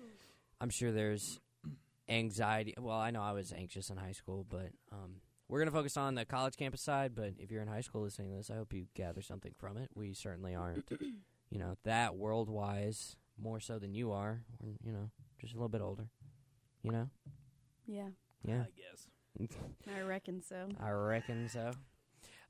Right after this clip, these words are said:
Speaker 1: Uh, I do wanna preface this by saying, obviously, if you are, s-, I don't, I'm, I'm talking like a lot of people listen to this, but, um, I just wanna preface this by saying that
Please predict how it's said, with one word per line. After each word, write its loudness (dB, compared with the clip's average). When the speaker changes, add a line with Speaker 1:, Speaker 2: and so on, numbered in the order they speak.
Speaker 1:
Uh, 12
I 8
do 10
wanna 8
preface 8
this 2
by 4
saying, 4
obviously, 6
if 2
you 4
are, 0
s-, -8
I 0
don't, -4
I'm, -6
I'm -6
talking -2
like -4
a -6
lot -4
of -8
people -8
listen -6
to -2
this, -4
but, 6
um, 8
I 10
just 6
wanna 10
preface 10
this 10
by 6
saying 0
that 4